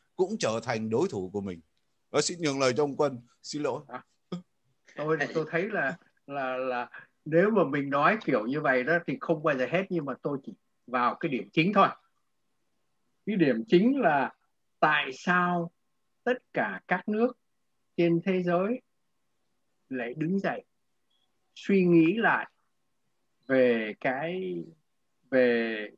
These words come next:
Speaker 2: Trung Quốc. Tại vì Trung Quốc Tập Cận Bình, Trung Quốc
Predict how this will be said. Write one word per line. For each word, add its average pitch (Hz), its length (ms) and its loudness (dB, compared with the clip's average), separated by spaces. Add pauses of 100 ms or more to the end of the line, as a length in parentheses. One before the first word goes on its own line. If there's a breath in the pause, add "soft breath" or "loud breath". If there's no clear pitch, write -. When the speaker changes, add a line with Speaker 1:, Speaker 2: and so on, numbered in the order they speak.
Speaker 2:
Trung 151 220 0
Quốc. 196 200 -2 (760)
Tại 123 220 0
vì 123 300 -4
Trung 175 320 4
Quốc 240 280 4 (320)
Tập - 220 0
Cận 127 220 -2
Bình, 123 200 2 (320)
Trung 180 280 4
Quốc 262 260 4